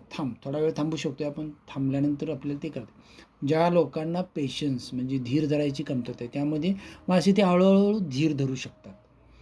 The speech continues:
त्यामुळे तुम्ही हा एक, अ, प्रयोग, एक उपवासाचा शरीराला तर फायदा होतोच,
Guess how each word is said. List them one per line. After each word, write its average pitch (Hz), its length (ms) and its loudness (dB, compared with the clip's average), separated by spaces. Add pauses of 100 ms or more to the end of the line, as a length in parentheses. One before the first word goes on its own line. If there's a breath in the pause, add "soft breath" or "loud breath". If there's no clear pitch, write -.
(580 soft breath)
त्यामुळे 175 260 4
तुम्ही 190 340 4 (540 loud breath)
हा 156 100 -4
एक, 170 260 2
अ, 147 440 -4
प्रयोग, 143 440 0 (400)
एक 135 80 -10 (300)
उपवासाचा 147 600 0
शरीराला 165 480 2
तर 175 140 -2
फायदा 160 320 -4
होतोच, 147 580 -2